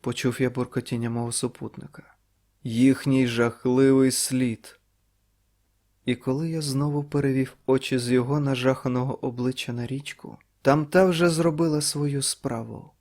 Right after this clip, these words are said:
і віднесла тіло на середину течії, де воно вже було поза межами нашої досяжності та майже зникло з поля зору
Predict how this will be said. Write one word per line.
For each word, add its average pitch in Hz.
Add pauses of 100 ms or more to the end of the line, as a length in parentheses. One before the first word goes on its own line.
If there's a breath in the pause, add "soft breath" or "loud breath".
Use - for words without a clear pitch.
(180)
і 127
віднесла 127
тіло 143
на 135
середину 143
течії, 120 (240)
де 117
воно 135
вже 143
було 143
поза 156
межами 147
нашої 143
досяжності 131 (300)
та 120
майже 147
зникло 135
з -
поля 123
зору 120